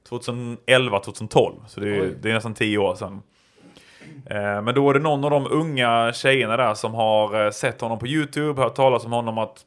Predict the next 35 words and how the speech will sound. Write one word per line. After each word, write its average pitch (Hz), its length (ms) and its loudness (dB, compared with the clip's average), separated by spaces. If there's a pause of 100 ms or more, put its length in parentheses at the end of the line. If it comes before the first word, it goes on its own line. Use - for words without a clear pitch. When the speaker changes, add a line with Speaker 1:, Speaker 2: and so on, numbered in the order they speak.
Speaker 1:
han 135 320 0
ska 110 160 -4
vi 107 80 -2
ha. 101 220 0
Säljer 135 360 4
in 131 120 -2
det 127 100 6
till 123 120 -4
chefen. 110 560 0 (1000)
Eh, 95 480 -8
Fredrik 117 340 0
kommer 120 180 2
dit, 117 160 0
jag 113 100 -2
snackade 131 400 -2
lite 113 140 -4
med 113 120 0
han 107 100 -4
innan 110 280 -4
och 104 60 -2
han 113 220 -2
berättar 123 320 0
för 110 80 -8
mig, 131 100 0
Fredrik, 113 260 -2
"Ja, 98 60 -6
jag 92 60 -4
har 98 60 -6
inga 107 140 -6
bra 101 200 -6
vibbar 98 280 -4
för - 120 -14
det 101 60 0
här 95 80 2
gigget. 95 460 -10